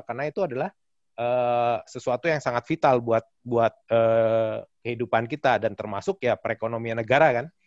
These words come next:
Jadi saya beruntung pada saat lulus pun saya masih tetap kerja. Sementara teman-teman saya yang mungkin bidangnya bukan di,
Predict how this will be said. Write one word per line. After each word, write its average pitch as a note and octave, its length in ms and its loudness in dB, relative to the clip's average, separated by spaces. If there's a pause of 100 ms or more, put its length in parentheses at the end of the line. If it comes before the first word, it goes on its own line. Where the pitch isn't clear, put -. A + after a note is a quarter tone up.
(200)
Jadi D#3+ 480 -4
saya C3 380 0
beruntung E3+ 400 0
pada A#2+ 160 0
saat B2 240 0
lulus A#2+ 240 -4
pun - 240 -8
saya B2+ 240 2
masih E3 240 -6
tetap C#3 240 -8
kerja. D#3+ 320 -4
Sementara B2 480 -2 (400)
teman-teman B2+ 400 -6
saya C#3 160 0
yang C3 80 -8
mungkin C3 320 -6
bidangnya A#2+ 400 -8
bukan A#2+ 400 -6
di, A#2 240 -10